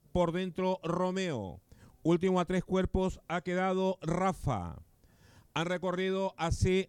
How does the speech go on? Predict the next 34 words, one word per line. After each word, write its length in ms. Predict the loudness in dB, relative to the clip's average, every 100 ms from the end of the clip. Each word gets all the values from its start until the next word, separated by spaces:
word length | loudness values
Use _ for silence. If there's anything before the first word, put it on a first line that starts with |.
| 0
los 180 | 2 2
primeros 460 | 0 0 2 2
doscientos 500 | 0 0 -2 0 0
metros. 640 | 2 -2 -2 -2 -4 -6 -14 -16 -20 -20 _ -4
Kodiak 360 | -2 0 -2 -2
Boy 440 | -4 -2 -4 -6 _ _ -2
es 200 | 2 4
el 140 | 4 2
que 140 | 0
marcha 360 | 0 0 0 2
en 80 |
la 80 | 0
punta. 600 | 0 -2 -2 -2 -4 -10 _ -20 -20 -4 2
Va 80 |
avanzando 540 | 4 4 2 0 2 2
por 180 | 2 0
fuera 360 | 0 0 -2 -6 -6
Phantom 420 | -4 -2 -4 -2
Lord. 560 | 0 2 0 -2 -8 -10 _ -20 -20 -2
Cuando 300 | 0 0 -2
pasan 640 | 0 0 0 0 -2 -6 _ -20 -20 -2
por 240 | 2 2
primera 420 | 0 -4 -2 -2 -2
vez 240 | -4 -4
frente 340 | -4 -4 -2
a 60 | -2
la 100 | -2
meta, 520 | -4 -4 -2 -2 -2 _ -20 -10 -2
Phantom 460 | -2 -2 -4 -2
Lord 180 | -2 -2
por 180 | -4 -2
fuera 440 | -2 0 0 -2 -2
ha 140 | -2
dominado. 720 | 0 -2 -4 -4 -4 -6 -10